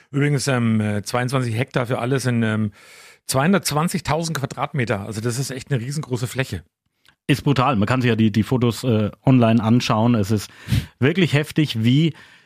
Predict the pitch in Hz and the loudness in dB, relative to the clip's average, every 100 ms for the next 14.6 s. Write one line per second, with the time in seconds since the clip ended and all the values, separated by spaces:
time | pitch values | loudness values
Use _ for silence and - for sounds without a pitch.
0 | _ _ _ _ 143 120 107 123 117 147 | _ _ _ _ 2 2 0 0 2 4
1 | 139 147 165 151 - 139 123 107 - 120 | 4 2 2 0 2 2 2 0 0 0
2 | 127 - 123 117 110 123 101 110 113 - | 0 2 2 2 2 -2 0 0 -2 -4
3 | 101 - 113 143 - 113 110 156 151 139 | -6 -2 0 0 0 0 2 2 2 0
4 | 117 107 110 113 135 156 131 123 123 135 | 0 0 -2 -2 -4 -2 -2 0 -2 0
5 | - 113 117 120 104 104 104 104 127 123 | -2 0 2 2 0 0 0 -2 -2 -2
6 | 117 131 127 - - 208 151 160 - 131 | -2 -6 -4 -4 0 0 -2 -6 -4 -2
7 | 175 - 127 120 123 120 - 127 - 123 | -2 -4 -4 -2 -2 -2 -4 -8 -6 -4
8 | 123 - 170 180 120 120 117 139 147 131 | -4 0 2 2 4 2 4 2 0 0
9 | 120 139 - 139 147 139 139 127 127 113 | 0 -2 -4 0 0 0 -2 -2 -2 -2
10 | - 156 165 127 127 170 135 117 123 117 | 0 0 0 0 -2 -2 -2 -4 -2 -4
11 | - 131 127 120 117 - 135 120 - 139 | -2 -4 -2 -2 -2 -2 -2 0 -2 -4
12 | 123 113 131 139 - 131 135 107 127 127 | -2 -4 -4 -6 -4 -2 0 -2 -2 -4
13 | 120 - 131 143 127 135 156 - 131 113 | -4 -2 0 0 0 -2 -2 -4 -4 -4
14 | - 123 127 117 165 | -2 -2 0 0 0